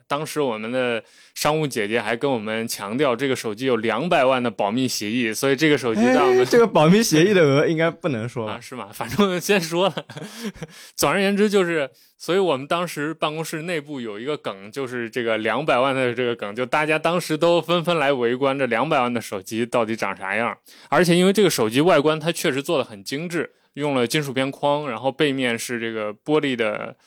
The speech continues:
Speaker 1: 叫什么三D或者二点五D过渡的这种平滑的曲面，手感什么的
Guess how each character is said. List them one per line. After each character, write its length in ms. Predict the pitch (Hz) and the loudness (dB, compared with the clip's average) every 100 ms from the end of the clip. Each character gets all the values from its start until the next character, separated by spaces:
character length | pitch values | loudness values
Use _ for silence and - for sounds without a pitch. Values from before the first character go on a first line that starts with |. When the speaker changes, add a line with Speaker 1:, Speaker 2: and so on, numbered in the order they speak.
| _ | _
Speaker 1:
叫 160 | - 117 | -4 -4
什 120 | 110 | -2
么 120 | 113 | -4
三 300 | 113 143 143 | -2 -2 0
D 160 | 139 123 | 0 0
或 160 | 131 | 0
者 60 | 117 | 0
二 160 | 123 127 | 0 2
点 200 | 123 135 | 2 0
五 140 | 117 | -2
D 200 | 110 131 | -4 -4
过 240 | 113 139 131 | -2 -2 -2
渡 180 | 139 | 0
的 100 | 117 | -2
这 140 | 104 107 | -2 -4
种 180 | 104 98 | -8 -10
平 200 | - 117 | -10 -6
滑 180 | 117 113 | -4 -2
的 80 | |
曲 220 | 120 - 143 | -2 -4 -4
面， 260 | 139 104 | -2 -4
手 240 | - 120 156 | -2 0 2
感 160 | 135 | 0
什 80 | 104 | -2
么 120 | 107 | -8
的 120 | 123 | -8